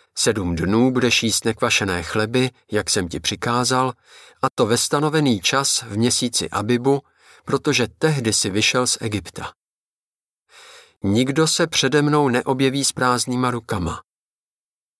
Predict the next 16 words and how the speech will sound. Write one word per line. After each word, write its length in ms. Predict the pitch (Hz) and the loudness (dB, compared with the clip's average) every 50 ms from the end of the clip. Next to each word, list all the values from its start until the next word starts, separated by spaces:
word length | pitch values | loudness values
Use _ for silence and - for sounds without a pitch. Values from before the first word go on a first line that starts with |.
| _ _ _ _ _ _ _ _ _ _ _ - - - - - - - | _ _ _ _ _ _ _ _ _ _ _ -20 -20 -20 -20 -20 -10 -4
Budeš 260 | 107 110 117 117 113 | -2 0 2 2 2
slavit 360 | - - 110 104 110 110 - - | 2 0 2 2 0 0 0 -2
také 300 | 117 104 - 117 110 107 | -4 -2 0 0 0 0
svátek 460 | - - 107 110 113 110 - 117 110 | 0 0 0 0 0 0 0 -2 0
žně, 460 | 101 98 98 104 110 123 107 78 80 - _ _ - - _ _ _ - | 0 -2 0 0 0 0 0 -2 -6 -12 _ _ -20 -20 _ _ _ -4
svátek 640 | - - 110 104 110 120 127 - - 135 131 - - | -4 -2 0 2 2 2 2 2 0 -4 -4 -4 -2
prvních 420 | - 117 110 107 104 98 87 - | -2 -2 0 0 0 0 -2 -4
plodů 320 | - 127 117 117 120 127 | -2 0 0 0 2 0
své 280 | 123 - - 127 120 117 | 0 0 2 2 0 0
práce, 600 | 120 135 131 120 123 123 - - - - - - - _ _ _ _ - - _ _ _ | 0 0 2 2 2 0 0 -4 -4 -4 -6 -12 -18 _ _ _ _ -20 -20 _ _ _
toho, 340 | - 131 127 127 127 151 151 | 2 4 4 4 4 2 0
co 180 | 151 - - 143 | 0 0 0 0
si 180 | - - 135 | 0 0 0
zasel 460 | 113 113 127 117 - - 139 131 131 127 | 2 2 2 0 2 0 0 0 0 0
na 120 | 123 117 | -2 -4
poli. 320 | - - 95 - 127 131 | -4 -6 -8 -6 -8 -10